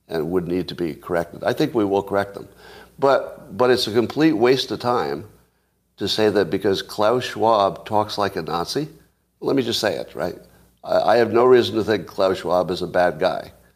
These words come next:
I think he's just an engineer and an economist. Those are, that's his background. And he has a Germanic kind of accent. He's Austrian, maybe. Um,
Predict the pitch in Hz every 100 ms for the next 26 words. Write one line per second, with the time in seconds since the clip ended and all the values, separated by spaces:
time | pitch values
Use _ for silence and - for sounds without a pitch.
0 | _ _ - 95 95 107 107 92 101 -
1 | 87 - 98 113 113 107 104 120 135 -
2 | _ _ _ _ _ _ 90 107 113 127
3 | 120 90 80 85 120 - - - 85 87
4 | 87 76 85 - 80 - 110 67 65 131
5 | - _ _ _ _ _ 95 101 98 104
6 | 92 95 80 - - 76 92 87 95 90
7 | 98 95 - - 104 95 90 90 - 92
8 | 92 87 95 87 101 - 135 - 147 151
9 | - - - - - - 117 117 110 104